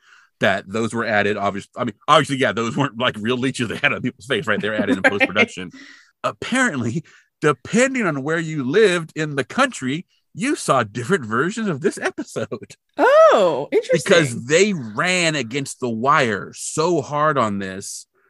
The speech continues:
Speaker 1: that people in some time zones actually saw versions without all the digital effects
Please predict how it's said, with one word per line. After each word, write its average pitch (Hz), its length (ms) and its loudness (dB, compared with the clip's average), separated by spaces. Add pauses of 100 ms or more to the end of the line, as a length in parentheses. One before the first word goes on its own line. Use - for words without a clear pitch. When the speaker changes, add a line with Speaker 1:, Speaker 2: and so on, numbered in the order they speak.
(160)
Speaker 1:
that 113 440 -2
people 135 680 -2
in 113 340 -2
some 143 460 0
time 170 440 0
zones 113 580 -2 (440)
actually 139 460 -4
saw 151 440 4
versions 139 500 -2
without 135 480 2
all 143 200 -2
the 127 100 -4
digital 131 480 -2
effects - 400 -6